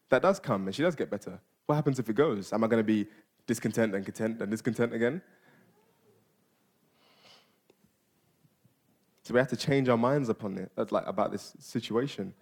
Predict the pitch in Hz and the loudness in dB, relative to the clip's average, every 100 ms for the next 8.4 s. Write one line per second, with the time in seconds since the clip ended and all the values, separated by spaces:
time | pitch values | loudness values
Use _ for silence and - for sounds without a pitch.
0 | _ _ _ 104 101 107 135 127 123 107 | _ _ _ -4 0 4 4 4 4 4
1 | 117 135 117 - 104 - 127 127 - 104 | 6 4 2 -2 -2 0 -2 -2 -6 -6
2 | 117 113 104 101 107 104 - 104 101 107 | -6 -6 -6 -4 -4 -4 -2 0 2 0
3 | - - 117 113 104 101 98 92 - _ | -2 0 -2 -2 -4 -4 -4 -6 -12 _
4 | _ - 98 98 131 131 95 - - _ | _ -8 -6 0 2 2 -2 -12 -20 _
5 | _ _ _ _ _ _ _ _ _ _ | _ _ _ _ _ _ _ _ _ _
6 | _ _ _ _ _ _ _ _ _ _ | _ _ _ _ _ _ _ _ _ _
7 | _ - 123 117 131 170 120 110 110 101 | _ -6 0 4 6 8 6 4 0 2
8 | 98 98 - - | 2 0 -2 -16